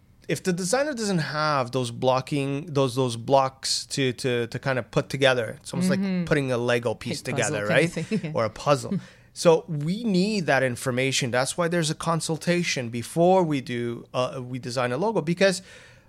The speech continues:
Speaker 1: we can go in any direction. And then, you know, after twenty logos, we know that the client doesn't like any one of those twenty logos.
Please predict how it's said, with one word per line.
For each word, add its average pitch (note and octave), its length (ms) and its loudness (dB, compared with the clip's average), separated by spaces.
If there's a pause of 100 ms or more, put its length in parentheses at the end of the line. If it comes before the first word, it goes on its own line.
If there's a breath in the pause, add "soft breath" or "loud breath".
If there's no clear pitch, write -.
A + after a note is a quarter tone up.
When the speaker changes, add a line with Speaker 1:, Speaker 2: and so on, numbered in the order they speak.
(140 loud breath)
Speaker 1:
we B3+ 160 2
can F4 200 0
go D4+ 260 6
in G3+ 180 0
any A#3 280 0
direction. A3+ 640 2
And D3+ 260 2
then, F3 340 4 (220)
you F3 140 0
know, C#3+ 200 4
after E3 420 2 (180)
twenty G#3 460 4
logos, E3+ 720 6 (200 loud breath)
we F3 180 4
know F3+ 380 10 (960 soft breath)
that D3 280 2
the F3 60 0
client D#3 280 0
doesn't D3 220 0
like C#3+ 280 4 (100)
any G3+ 220 6
one F3 180 6
of B2 100 4
those A2+ 200 0
twenty A#2 320 2
logos. G#2+ 600 2